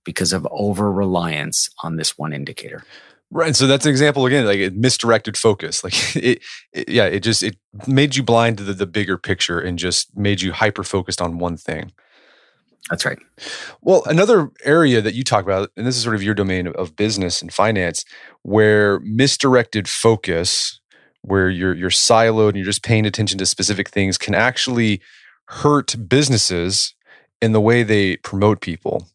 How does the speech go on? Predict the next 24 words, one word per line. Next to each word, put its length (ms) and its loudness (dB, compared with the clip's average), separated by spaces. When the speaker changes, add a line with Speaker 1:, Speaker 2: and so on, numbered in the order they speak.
Speaker 2:
And 180 -4
this, 280 0
uh, 420 4
you 80 -14
talk 160 0
about 240 -4
the 80 -14
P-, 120 -16
Peter 300 2
Principle. 600 -8
Speaker 1:
Oh, 280 2
thanks 180 0
for 140 -2
asking, 320 -2
Brett. 260 -4
This 220 0
is 200 0
one 280 2
of, 200 -2
I 100 2
think 240 -4
it's 580 -2
a 140 -2
genuinely 1040 0